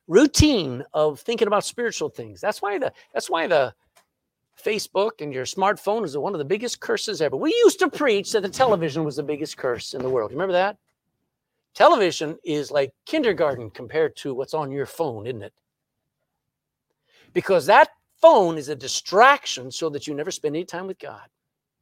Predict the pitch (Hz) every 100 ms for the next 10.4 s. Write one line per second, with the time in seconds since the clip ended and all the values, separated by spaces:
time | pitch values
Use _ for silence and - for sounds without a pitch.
0 | _ _ _ _ _ - - 240 233 240
1 | 233 214 240 214 240 - 240 262 180 214
2 | 175 196 - 233 202 - 202 214 175 120
3 | 139 143 277 - - 147 120 110 107 101
4 | 92 87 _ _ _ _ _ _ _ -
5 | 139 123 127 - 196 - 120 165 220 139
6 | - - 185 147 180 185 - 151 220 285
7 | 160 - 135 127 110 151 208 277 - -
8 | 139 135 170 160 131 - 185 139 123 196
9 | 269 247 _ _ 147 170 170 123 185 147
10 | 156 147 180 269